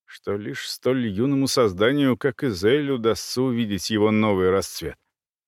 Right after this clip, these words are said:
Но не нам с вами". "Вы сами ещё почти ребёнок", — хмыкнула Провинкара. "Куда катится свет?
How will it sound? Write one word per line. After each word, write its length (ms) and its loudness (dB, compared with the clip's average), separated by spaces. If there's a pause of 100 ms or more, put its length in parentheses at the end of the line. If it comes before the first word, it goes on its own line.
Но 300 -12
не 180 2
нам 400 -2
с 180 -10
вами". 400 -8 (600)
"Вы 240 -2
сами 480 2
ещё 360 2
почти 420 0
ребёнок", — 500 2 (280)
хмыкнула 500 0
Провинкара. 600 0 (300)
"Куда 600 -2 (100)
катится 560 -12
свет? 340 -8